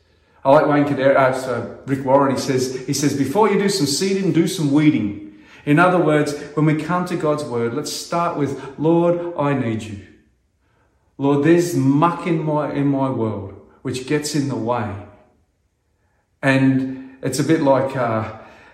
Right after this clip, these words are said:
um, if we're receiving with our ears, you gotta clean out your ears to hear. It's, it's, it's intriguing that these things are all tied in with the word of God. Let me read back to you. So, "Get rid of all the filth and evil in your lives and humbly accept the word God has planted in your hearts."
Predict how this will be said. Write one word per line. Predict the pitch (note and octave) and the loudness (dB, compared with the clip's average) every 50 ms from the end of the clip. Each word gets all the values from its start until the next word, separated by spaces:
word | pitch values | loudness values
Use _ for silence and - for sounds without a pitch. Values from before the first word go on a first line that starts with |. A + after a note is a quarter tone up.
| - - | -12 -12
um, | - - - - - - - | -10 -10 -10 -10 -12 -10 -10
if | - - - | -8 -6 -2
we're | C#3 B2+ | 0 0
receiving | C3+ C3+ - - D#3+ D#3+ D3 C#3 C#3 | 0 0 0 2 2 2 2 4 2
with | C3 B2+ B2+ | 2 4 2
our | B2 A#2+ | 2 4
ears, | C3 C#3 C#3 C3+ B2+ A#2+ - - - - - - | 4 4 4 4 4 2 -2 -4 -6 -10 -8 -4
you | C#3 B2 | 0 2
gotta | D3 D#3 D3 - - | 4 4 4 2 0
clean | - - D#3 D3+ C#3+ C3+ | -2 -2 0 0 2 2
out | B2+ B2 B2+ | 0 0 -2
your | B2+ A#2 A#2+ | -2 -2 -2
ears | A#2+ B2 A#2 A2+ - | -2 -2 -4 -4 -6
to | - G#2+ | -8 -10
hear. | G2 - B2 A#2 A2 A2 G#2+ - - - - _ _ _ _ _ _ _ _ _ _ _ _ _ _ _ _ _ _ _ | -10 -8 -8 -8 -8 -10 -12 -16 -20 -20 -20 _ _ _ _ _ _ _ _ _ _ _ _ _ _ _ _ _ _ _
It's, | - - - - | -10 -8 -4 -2
it's, | E3+ E3+ - - | -2 -2 -2 -2
it's | E3 - F3+ E3+ - - G3 - - - F#3 | -6 -6 -4 -4 -4 -4 -6 -8 -8 -6 -6
intriguing | F#3 F3 F3+ F3+ F3+ D#3+ - - F3+ F#3+ G3+ G#3 F#3+ F#3 E3 D#3+ D3 | -6 -4 -4 -2 -4 -4 -4 -2 0 2 4 4 4 2 2 2 2
that | C#3+ C#3+ C#3+ | 0 0 0
these | D3+ D#3+ E3+ D#3 - - | 2 2 2 2 0 0
things | - E3 E3 D3+ C3+ C#3 | 0 0 2 2 0 0
are | C3+ | 0
all | C3+ C3+ | -2 -2
tied | C3 - - E3+ C3+ C3 C3+ | -4 -2 0 2 2 2 2
in | C3 | 0
with | C3 B2+ | -2 -2
the | B2+ B2+ | -2 -2
word | C3 C3 B2+ | -2 -2 -2
of | B2+ | 0
God. | C#3+ C#3+ C3+ - | 0 0 2 2
Let | A3+ A3+ | 0 0
me | G3+ | 0
read | E3 B2+ C#3 D#3 D#3+ D3 | 0 0 0 0 0 0
back | - C#3 D3 - | -2 -2 -4 -4
to | - | -6
you. | B2 | -8
So, | A2+ - C3+ C3 | -6 -4 -4 -2
"Get | - F3+ G3 G3 | -2 0 0 0
rid | G3 G3 | 0 0
of | F#3 - - C3 | 0 -2 -2 0
all | D3+ E3 F#3 G3+ A3 A3+ A#3+ A#3 G3 | 2 2 4 4 4 4 4 2 0
the | G#3 | -2
filth | - - - - F3+ F3 E3+ E3+ - | -6 -8 -4 0 4 4 4 4 2
and | D3+ D3 C3+ C3 | 0 -2 -2 0
evil | D3 D#3 E3 E3 D3+ C#3+ | 2 2 2 2 2 2
in | C#3 C3+ | 0 0
your | C3+ C3 B2 | 0 -2 -2
lives | A#2+ B2 B2 B2 B2 A#2+ A#2+ - - - - - - - | 0 2 2 2 2 0 -2 -6 -10 -14 -16 -18 -14 -8
and | C#3 C#3 B2+ A#2 | -6 -6 -6 -6
humbly | A2+ - C#3 D3 D#3+ D3+ E3 E3 E3+ E3+ | -4 -4 -4 -2 -2 0 0 2 2 0
accept | E3 - - - - - C#3+ B2+ - - | 0 -2 -6 -8 -6 -4 -4 -4 -4 -4
the | - | -6
word | C3 B2+ B2+ C3+ C3 B2 A2+ A2 | -6 -4 -2 -2 -2 -2 -2 -4
God | - B2 A#2+ A#2+ | -4 -4 -4 -4
has | A2+ - | -4 -8
planted | - - - C3 B2 A2+ A2+ A#2+ A2 | -10 -10 -8 -8 -8 -6 -8 -8 -8
in | A2 G#2+ | -8 -6
your | G#2+ A2 G#2+ | -6 -8 -8
hearts." | A2 C3 C3 A#2 - - - - - - - - _ | -8 -8 -8 -8 -10 -12 -16 -18 -20 -20 -20 -20 _